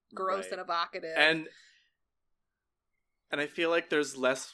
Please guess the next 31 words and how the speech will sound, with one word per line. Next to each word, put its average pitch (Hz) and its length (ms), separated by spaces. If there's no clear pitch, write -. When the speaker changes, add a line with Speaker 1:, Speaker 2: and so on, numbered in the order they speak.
Speaker 2:
source 135 480
material, 143 640
reference 117 320
material, 165 560
because 131 580
the 147 300
internet 135 480
updated 131 460
itself, 104 560
and, 123 160
like, 113 220
finding 135 680
old 135 580
websites 131 600
from 123 200
the 117 80
nineties 113 680
is 113 160
like 104 200
finding 113 560
an 101 80
artifact 107 540
in 98 120
Egypt. - 540
Like, 95 360
it's - 280
Speaker 1:
All 208 120
we 220 140
have 196 240
is 190 240
the, 160 500